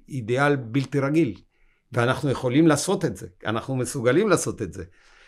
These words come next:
כל מה שאנחנו צריכים, שהערכים ינצחו את הפוליטיקה, ולא הפוליטיקה תנצח את הערכים.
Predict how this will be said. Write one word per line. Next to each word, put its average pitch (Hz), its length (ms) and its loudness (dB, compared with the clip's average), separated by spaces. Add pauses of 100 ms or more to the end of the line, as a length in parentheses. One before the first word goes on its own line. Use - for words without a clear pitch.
(240)
כל 151 140 4
מה 165 100 4
שאנחנו 160 400 2
צריכים, 196 400 -2
שהערכים 143 560 2
ינצחו 151 360 2
את 160 100 2
הפוליטיקה, 147 680 -2
ולא 123 180 0
הפוליטיקה 147 420 -2
תנצח 110 460 -6
את - 80 -12
הערכים. 110 580 -10